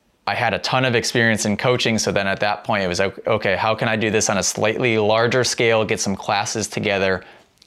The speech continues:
and see if this can't turn into something?" Uh, and that was the initial decision, I guess. So, uh, simple, simple way of doing this, though,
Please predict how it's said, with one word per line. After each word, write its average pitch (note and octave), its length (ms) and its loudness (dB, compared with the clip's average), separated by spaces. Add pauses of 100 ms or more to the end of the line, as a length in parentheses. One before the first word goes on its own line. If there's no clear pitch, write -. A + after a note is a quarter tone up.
and A#2 100 2
see D#3 160 4
if D#3+ 100 2
this - 140 0
can't A#2 260 -4
turn G#2+ 280 0
into A2+ 260 0
something?" D#3 460 -2 (1200)
Uh, D#2+ 260 2
and B2 120 0
that D3 120 0
was C#3 120 0
the C3 100 2
initial A2+ 400 2
decision, G2 580 0
I F#2 180 -2
guess. F#2 360 -2
So, A2+ 460 0 (640)
uh, G2 360 0 (600)
simple, E3+ 720 2
simple D#3 420 2
way B2+ 180 4
of G#2+ 60 0
doing F#2+ 320 0
this, C2+ 220 -4
though, C#2 220 0